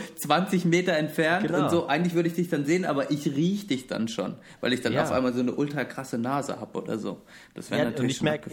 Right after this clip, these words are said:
Speaker 1: abgefahren.
Speaker 2: merk auch, genau, ich bin auch so ein, äh, ich weiß gar nicht, wie der, dieser Sinn, das Riechen jetzt, äh, ein Fachbegriff gibt's ja irgendwie, aber egal.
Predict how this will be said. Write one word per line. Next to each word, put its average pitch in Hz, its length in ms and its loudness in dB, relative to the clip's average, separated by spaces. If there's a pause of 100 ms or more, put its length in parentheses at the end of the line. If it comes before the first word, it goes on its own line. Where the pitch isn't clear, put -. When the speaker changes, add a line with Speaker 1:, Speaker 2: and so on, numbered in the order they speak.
Speaker 1:
abgefahren. - 80 -4
Speaker 2:
merk 151 140 -4
auch, 151 240 -4
genau, 160 260 -2
ich - 140 -4
bin 143 160 0
auch 131 100 -2
so - 140 -6
ein, 127 160 -2 (380)
äh, 120 340 2 (300)
ich - 180 -12
weiß 151 180 -2
gar 131 120 -2
nicht, 120 140 -6
wie 123 60 -6
der, 120 140 -2
dieser 110 500 -4 (540)
Sinn, 123 480 -2
das 110 400 -8
Riechen 131 360 -4
jetzt, - 380 -8
äh, 113 40 -6
ein 104 200 -10
Fachbegriff 104 560 -4
gibt's - 220 -12
ja 101 100 -8
irgendwie, 101 320 -10
aber 117 140 -2
egal. 120 340 2